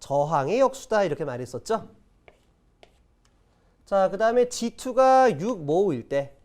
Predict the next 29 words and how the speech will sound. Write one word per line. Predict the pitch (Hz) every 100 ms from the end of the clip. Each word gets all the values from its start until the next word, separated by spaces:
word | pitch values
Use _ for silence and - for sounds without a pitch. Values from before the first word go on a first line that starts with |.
| 123
육 | 131 160
모우일 | 143 127 131 101 -
때 | 196 247 247 _ _ -
지투에서 | 196 226 - - 262 262 262 269
소비되는 | - 311 330 320 311 302
전력은 | 285 277 269 285
얼마냐? | 277 262 240 240 254 190 127 104 _ _ _
자, | 175 170
소비 | 156 277 277 302
전력 | 277 262 262 262 269 262
P는 | - 320 277 240 262 302 311 - _
자, | - 151
우선 | 202 185
전력에 | 160 185 220 220
대한 | 214 196
정의는 | 156 160 156 202 254 269 -
초당 | - 269 302 320 311 - _ -
얼마만큼의 | 135 185 262 262 254 240 233 240 233 -
에너지가 | 143 151 175 160 147 139 208 254
소비가 | - 277 285 294
됐냐? | 175 120 143 170 110 - _ _ _ _
근데 | 254 254
이거 | 220 262
풀어주게 | - 302 294 262 247
되면 | 202 185 214 143 101
전압 | - 156 214 214
곱하기 | 202 196 185 185
전류가 | - 123 117 156
나왔죠. | 254 214 - 208 151